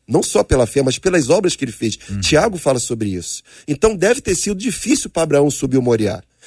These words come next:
Speaker 1: Então isso não é uma atitude fácil de se fazer. Isso às vezes dói no nosso coração, abrir mão de alguma coisa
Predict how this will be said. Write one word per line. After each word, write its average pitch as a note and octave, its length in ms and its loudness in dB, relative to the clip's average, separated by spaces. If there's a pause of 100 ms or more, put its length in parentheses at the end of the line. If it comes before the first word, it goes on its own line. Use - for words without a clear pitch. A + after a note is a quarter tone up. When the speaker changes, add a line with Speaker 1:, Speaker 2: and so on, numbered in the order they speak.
(160)
Speaker 1:
Então F3+ 380 2
isso G3+ 320 -2
não F#3 80 0
é - 20 4
uma G3+ 120 0
atitude F#3 400 -6
fácil E3+ 560 -2
de C3 80 -6
se - 100 -6
fazer. F#2+ 480 -2 (260)
Isso D#3 220 0
às D3 120 4
vezes D#3 340 0
dói D3+ 320 2
no D3 80 -6
nosso C3+ 240 -4
coração, B2 400 -4
abrir D3 260 -2
mão G#3+ 420 2
de F#3 80 -4
alguma C#3+ 320 0
coisa D3+ 460 0